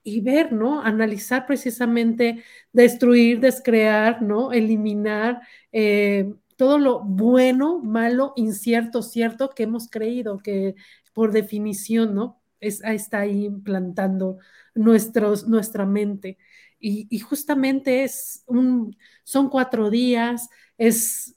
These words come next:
es ir viendo todo este, este, este embrollo, digamos, todos estos temas a conciencia personal. Todo mundo ahora sí que puede disfrutar,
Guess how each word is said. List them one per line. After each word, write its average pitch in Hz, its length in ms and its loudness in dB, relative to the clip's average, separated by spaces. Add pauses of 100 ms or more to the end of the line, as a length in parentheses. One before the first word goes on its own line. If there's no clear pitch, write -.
es 254 320 4
ir 254 160 2
viendo 240 420 0
todo 254 200 0
este, 233 500 -2
este, 233 580 0 (180)
este 240 480 2
embrollo, 226 680 2
digamos, 226 320 -2
todos 254 180 0
estos 226 280 -8
temas 220 420 -4 (260)
a 214 180 -8
conciencia 233 840 -2 (120)
personal. 208 840 -4 (640)
Todo 240 220 4
mundo 240 300 4
ahora 233 180 2
sí 233 180 -4
que 220 220 -2 (400)
puede 254 240 8
disfrutar, 220 580 0